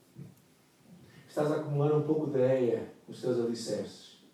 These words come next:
E quando tu vives isso continuamente, quando tu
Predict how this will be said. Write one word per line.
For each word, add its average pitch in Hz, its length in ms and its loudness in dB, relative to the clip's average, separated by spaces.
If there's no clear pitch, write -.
E 147 60 -8
quando 156 320 4
tu 139 100 0
vives 156 400 0
isso 151 260 -4
continuamente, 139 760 0
quando 131 340 -8
tu 226 440 2